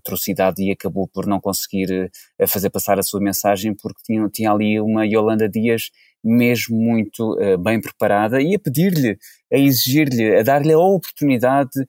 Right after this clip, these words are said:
de pedir desculpa, por exemplo, quando eh, há uns tempos, eh, Abascal disse que o violador de uma mulher,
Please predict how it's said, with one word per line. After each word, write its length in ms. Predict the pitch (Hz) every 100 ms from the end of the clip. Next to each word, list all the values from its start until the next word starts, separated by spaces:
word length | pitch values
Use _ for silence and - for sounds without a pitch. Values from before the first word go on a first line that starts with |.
| - _
de 340 | 131 120 135 117
pedir 320 | - 117 127
desculpa, 540 | - - 131 127 147 139
por 140 | 120
exemplo, 540 | 117 104 123 127 131 - _ _ -
quando 540 | 135 135 127 139 123 _ -
eh, 420 | 110 110 113 110 110
há 100 | 120
uns 200 | 110 -
tempos, 640 | 135 131 120 131 127 -
eh, 320 | 104 117 117 85
Abascal 580 | 117 117 - 123 117
disse 300 | 113 120 - -
que 220 | - 123
o 140 | 117 120
violador 800 | 117 139 131 131 135 139 131 107
de 160 | 110
uma 180 | 113 113
mulher, 460 | 107 104 113 120